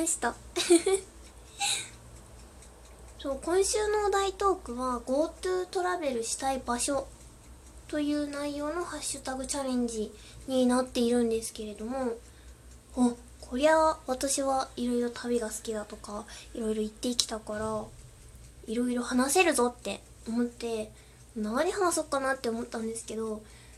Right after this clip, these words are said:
そうしたら、な-、なんだろう。多分、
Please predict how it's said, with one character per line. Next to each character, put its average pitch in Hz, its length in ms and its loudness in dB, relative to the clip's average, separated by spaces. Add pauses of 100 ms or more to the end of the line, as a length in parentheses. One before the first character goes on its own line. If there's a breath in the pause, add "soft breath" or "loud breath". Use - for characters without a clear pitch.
(800 loud breath)
そ 359 360 4
う 440 40 4
し - 100 4
た 453 180 4
ら、 302 280 4
な-、 277 280 -2 (120)
な 311 180 0
ん 330 80 0
だ 285 120 2
ろ 226 180 0
う。 214 40 -10 (2250)
多 294 140 -4
分、 254 580 2